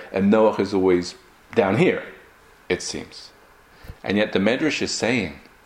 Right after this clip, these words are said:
that in some respects, I mean, Noach did not become Avram, but Noach, Noach actually has a hand in Avram becoming Avram. Because the kindness that he was, uh, brought into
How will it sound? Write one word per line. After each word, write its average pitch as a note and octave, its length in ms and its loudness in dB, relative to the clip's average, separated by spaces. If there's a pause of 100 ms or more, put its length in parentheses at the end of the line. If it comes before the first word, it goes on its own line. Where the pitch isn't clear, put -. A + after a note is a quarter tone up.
(220)
that - 120 -2
in F2+ 100 0
some D#3+ 280 -2
respects, - 840 -6
I - 60 -16
mean, D#2+ 140 -6
Noach A#2+ 380 2
did G2 100 -4
not G#2+ 140 0
become F#2 280 -4
Avram, G#2 380 -4 (840)
but F#2 120 -2
Noach, C3 500 0
Noach B2 320 2
actually - 340 -4
has G#2+ 180 -8
a G2+ 60 0
hand G2 640 -4 (340)
in G2+ 180 -2
Avram G2 380 -2
becoming D#2 420 -8
Avram. - 300 -14 (1080)
Because E2+ 600 -4 (180)
the G2 220 -4 (100)
kindness D#3 800 -2 (380)
that F2+ 260 -2
he C3 340 0
was, G#2 580 2 (340)
uh, E2 200 -2
brought C3 360 2
into B2 460 0